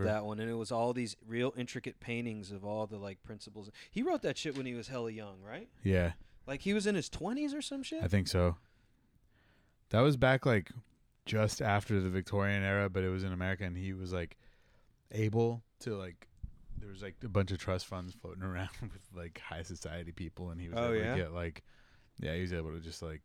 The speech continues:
Speaker 1: do, like, the Crowley thing and just, like, live and travel. This picture, look at this. You, if we,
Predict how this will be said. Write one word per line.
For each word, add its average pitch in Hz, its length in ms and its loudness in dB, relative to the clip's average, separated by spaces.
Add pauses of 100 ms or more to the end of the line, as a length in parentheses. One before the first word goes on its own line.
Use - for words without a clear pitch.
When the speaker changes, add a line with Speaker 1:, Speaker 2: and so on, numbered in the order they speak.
Speaker 1:
do, 98 140 -4
like, 92 160 -2
the 90 80 -4
Crowley 87 360 0
thing 85 260 -4
and 80 100 -6
just, 80 200 -8
like, 78 180 -8 (160)
live 82 320 -4
and 82 120 -6
travel. 80 500 -8 (720)
This 117 140 0
picture, 95 360 2
look 95 140 0
at 85 100 -2
this. 82 140 -4 (100)
You, 92 220 -4
if 95 120 -8
we, 113 140 -8